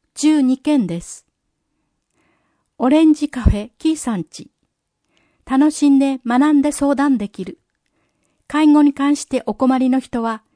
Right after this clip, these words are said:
一人で悩まず相談してください。日時、七月八日木曜、二十二日木曜祝日、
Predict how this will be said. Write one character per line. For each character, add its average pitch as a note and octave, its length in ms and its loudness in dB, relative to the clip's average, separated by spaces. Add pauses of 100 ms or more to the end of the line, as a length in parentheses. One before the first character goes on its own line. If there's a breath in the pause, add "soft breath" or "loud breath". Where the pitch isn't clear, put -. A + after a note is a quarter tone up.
(320)
一 - 240 -4
人 D#4+ 100 2
で C#4+ 120 0
悩 A3 260 -2
ま A#3 120 -4
ず - 280 -14
相 A#3+ 240 -6
談 B3 180 -2
し - 80 -12
て B3 80 -8
く A#3 100 -12
だ A3+ 140 -8
さ A3 160 -10
い。 G#3 140 -14 (880)
日 A#3 260 -6
時、 A3+ 280 -12 (260)
七 - 240 -6
月 D#4 340 -4
八 B3 140 -2
日 G3+ 260 -12 (220)
木 G#3 280 -8
曜、 A#3 300 -4 (560)
二 A#3+ 140 -2
十 D4 240 2
二 C4+ 120 4
日 A#3+ 460 -4 (400)
木 A#3 300 -4
曜 C4 400 -2
祝 - 260 -12
日、 G3 400 -12